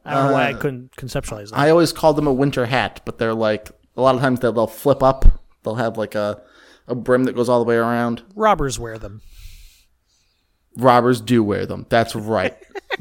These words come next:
Speaker 2: Oh no, that's a ski mask. Not a ski mask.
Speaker 1: It's like a
Speaker 2: Not
Speaker 1: ski
Speaker 2: a
Speaker 1: mask
Speaker 2: ski
Speaker 1: without the
Speaker 2: mask.
Speaker 1: mask.
Speaker 2: No, like a f-, it's a, it's a,
Speaker 1: The fuck
Speaker 2: it's
Speaker 1: are we
Speaker 2: a,
Speaker 1: talking
Speaker 2: uh,
Speaker 1: about?
Speaker 2: <laughs> talking about hats. What is the name of them?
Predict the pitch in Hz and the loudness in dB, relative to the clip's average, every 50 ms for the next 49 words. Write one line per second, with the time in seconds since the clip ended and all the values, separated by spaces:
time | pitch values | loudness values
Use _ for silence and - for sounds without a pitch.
0 | - - - 190 190 196 214 175 190 220 220 - 160 139 - - - 220 220 185 | -8 -4 0 2 6 8 8 8 8 8 6 4 2 2 2 2 4 4 6 6
1 | 156 135 117 104 107 - - 226 262 240 180 - - - 226 220 190 147 127 113 | 6 4 2 0 -2 -2 0 4 6 6 6 4 2 0 0 2 2 2 2 0
2 | 104 104 110 - - - - - _ _ _ _ - 208 - _ - - - 220 | -2 -4 -6 -8 -10 -12 -16 -20 _ _ _ _ -16 -16 -14 _ -16 -14 -14 -14
3 | - - 262 - _ 415 - _ - 320 - _ - - - _ _ - - 202 | -12 -12 -14 -16 _ -18 -14 _ -14 -14 -14 _ -20 -20 -20 _ _ -12 -10 -6
4 | 170 - - 202 240 240 214 226 240 226 214 185 147 131 202 196 196 185 - 175 | -4 0 4 6 6 8 8 8 8 8 8 8 8 8 8 6 6 6 4 2
5 | 160 151 147 143 131 123 113 107 - - - - _ _ _ _ _ _ _ _ | 0 0 0 -4 -4 -6 -6 -8 -10 -10 -10 -14 _ _ _ _ _ _ _ _
6 | _ _ _ _ _ - - - - _ _ _ _ _ _ _ _ _ - 427 | _ _ _ _ _ -20 -20 -20 -20 _ _ _ _ _ _ _ _ _ -6 -2
7 | 440 381 170 175 202 - - 247 - - - - - _ - 277 - - 302 294 | 0 2 4 4 4 4 2 -2 -4 -8 -16 -20 -10 _ -4 -4 -2 -2 -2 -4
8 | - - - _ _ _ _ _ _ _ _ _ _ _ _ _ _ _ _ - | -4 -6 -12 _ _ _ _ _ _ _ _ _ _ _ _ _ _ _ _ -6
9 | 247 240 - - 269 240 247 - 262 233 202 202 190 185 180 175 180 170 151 254 | -6 -6 -2 0 2 2 4 6 6 6 8 8 8 8 8 8 8 6 6 6
10 | 247 247 247 254 123 - - - - - - _ 220 - - 370 - - - - | 6 4 4 2 0 -4 -10 -18 -20 -20 -10 _ 2 6 6 6 6 2 -4 2
11 | - - 508 - 855 831 - - - - - - - - 427 403 - - 339 320 | 4 6 6 6 4 -2 -6 2 6 6 6 6 6 6 6 6 8 10 12 12
12 | - 330 - - 359 320 254 160 254 440 - 330 - - 370 359 - - 285 - | 10 10 8 8 8 8 10 8 8 6 4 2 0 2 2 4 4 4 4 4
13 | - 330 349 339 330 349 - 160 170 139 123 113 - | 4 2 6 8 8 6 8 6 4 4 4 0 -8